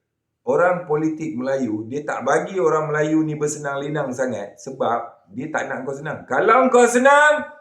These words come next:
kau pergi overseas, kau pusing dunia, otak kau jadi lain nanti. Sebab tu banyak anak Melayu bila dia belajar kat luar negara, dia balik ke Malaysia, dia against the politician dekat Malaysia ni. Dia against government tau. Sebab dia nampak benda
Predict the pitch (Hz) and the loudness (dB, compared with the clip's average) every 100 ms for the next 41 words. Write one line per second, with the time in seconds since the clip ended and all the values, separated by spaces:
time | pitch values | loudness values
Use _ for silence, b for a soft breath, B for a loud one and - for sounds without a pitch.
0 | _ _ 156 156 180 208 220 202 202 196 | _ _ -8 -6 -6 0 2 4 2 0
1 | 208 226 - - _ - 110 156 190 208 | -4 -6 -8 -18 _ -14 -6 -4 -4 -2
2 | 240 208 208 208 202 220 269 - - _ | -2 -2 -4 -2 0 2 0 -2 -12 _
3 | - 135 - 151 165 165 165 156 147 170 | -10 -6 -2 -2 0 -2 0 2 2 0
4 | 170 160 156 - - _ - 202 233 - | -4 -6 -12 -14 -16 _ -4 2 2 2
5 | 233 180 185 220 247 220 190 185 170 190 | 2 4 4 6 4 4 0 -2 4 4
6 | 190 202 214 180 180 170 185 196 214 190 | 4 0 -4 -2 -2 2 4 4 4 2
7 | 185 185 175 165 156 156 147 143 156 214 | 6 6 6 4 4 2 0 -2 0 0
8 | 202 180 180 185 175 139 139 131 160 - | -2 -4 -4 -6 -2 -2 -2 -2 -2 -2
9 | 156 180 185 170 151 151 151 156 147 147 | -4 0 0 0 -2 -2 -4 -4 -8 -8
10 | 123 107 104 107 107 80 80 104 147 165 | -6 -6 -8 -10 -10 -10 -10 -6 -4 -4
11 | 170 190 175 196 208 226 208 220 - _ | -6 -10 -6 -6 -6 -10 -12 -18 -20 _
12 | _ _ _ _ _ _ _ _ _ _ | _ _ _ _ _ _ _ _ _ _
13 | _ _ _ 165 208 226 240 269 349 330 | _ _ _ 0 2 6 6 6 6 4
14 | - 247 285 | 4 0 -2